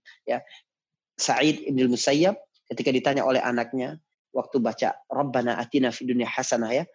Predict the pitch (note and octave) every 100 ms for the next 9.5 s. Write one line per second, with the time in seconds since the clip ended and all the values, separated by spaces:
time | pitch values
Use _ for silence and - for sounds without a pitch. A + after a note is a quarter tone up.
0 | _ - C3 E3+ D#3 C#3 C3 C3 B2 D3+
1 | C3 B2 C3 B2+ B2 A2 A#2+ C3+ B2 -
2 | B2+ A#2+ - C3+ B2 A#2 A#2+ C3 A#2+ A#2+
3 | A#2 B2 A#2+ A#2+ A2 C3 A#2 A#2+ B2 B2+
4 | E3 D#3 B2 B2+ - A2+ G#2+ C#3 F#3+ -
5 | - - B2+ B2 B2 A#2+ A#2 B2+ - E3
6 | B2 A2+ - D#2+ C3 C#3 G3 - - -
7 | - _ B2+ A#2 F#2+ - _ _ _ _
8 | - C#3+ C3 C3+ B2+ C3+ E3+ - D3 C#3
9 | C3 A2+ A#2+ C#3 A#2